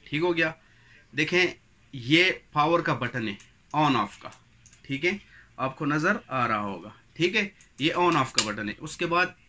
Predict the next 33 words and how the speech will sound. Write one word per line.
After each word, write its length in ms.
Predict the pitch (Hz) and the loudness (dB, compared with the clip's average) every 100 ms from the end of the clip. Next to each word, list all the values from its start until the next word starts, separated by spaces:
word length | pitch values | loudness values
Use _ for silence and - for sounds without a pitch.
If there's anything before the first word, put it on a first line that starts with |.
| 139 | -6
ये 240 | 127 165 | -2 0
पावर 420 | 160 - 139 151 | -2 -2 0 0
का 120 | 151 | 0
बटन 300 | 156 151 156 | -2 -2 0
है, 200 | 151 156 - _ - _ _ | 0 -2 -6 _ -20 _ _
ठीक 200 | - 143 | -2 2
है, 300 | 165 175 - | 2 0 -2
जहाँ 200 | 127 135 | -4 -2
पे, 300 | 147 151 147 | -2 0 0
अ, 160 | 131 127 | 0 -2
पावर 400 | 120 139 135 147 | -4 -2 0 0
केबल 400 | 127 139 143 143 - - | -2 -4 -2 -4 -6 -4
कनेक्ट 280 | 139 139 139 | -2 0 -2
होती 260 | 131 139 | -6 -4
है, 240 | 135 143 151 | -2 -4 -6
चार्जर 360 | 135 123 117 139 | -4 -2 -2 -4
बोल 200 | 135 135 | -2 -4
सकते 280 | 139 131 135 | -4 -6 -4
हैं 140 | 135 | -2
आप। 180 | 127 - - - - - - | -2 -6 -20 -20 -20 -20 -2
टेलीफोन 420 | 160 175 185 185 | 2 2 2 0
के 100 | 185 | 0
पोर्ट 320 | 175 170 170 | 0 0 0
हैं, 260 | 151 156 - - - - | 0 -2 -4 -14 -20 -8
ये 220 | 120 165 | 0 2
लैन 420 | 156 147 170 190 | 4 4 4 4
के 120 | 175 | 0
पोर्ट 260 | 165 170 156 | 0 0 0
है, 100 | 156 | 0
वन, 340 | 147 151 160 | 2 2 2
टू, 200 | 151 156 | 0 0
थ्री, 240 | 151 147 151 | -2 -2 -2
फोर, 360 | 147 120 107 | -2 -4 -6